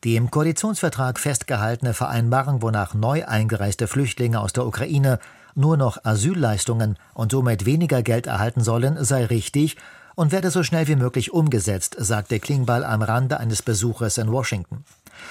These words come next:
Mancher Vorschlag der letzten Tage trage nicht dazu bei, dass man in der Koalition gemeinsam vorankomme, sagte der Vizekanzler.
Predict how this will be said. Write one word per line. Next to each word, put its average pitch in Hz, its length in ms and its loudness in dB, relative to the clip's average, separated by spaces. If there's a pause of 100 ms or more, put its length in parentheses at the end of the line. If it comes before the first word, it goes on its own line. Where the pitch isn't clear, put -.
(240)
Mancher 170 400 2
Vorschlag 156 520 0
der 127 140 0
letzten 135 400 -2
Tage 123 440 -2
trage 127 380 0
nicht - 340 -2
dazu 123 340 0
bei, 113 360 0 (300)
dass 151 240 -2
man 151 220 0
in 143 180 0
der 147 100 2
Koalition 156 580 -2
gemeinsam 143 460 0
vorankomme, 139 640 0
sagte 92 260 -4
der 95 160 -8
Vizekanzler. - 680 -8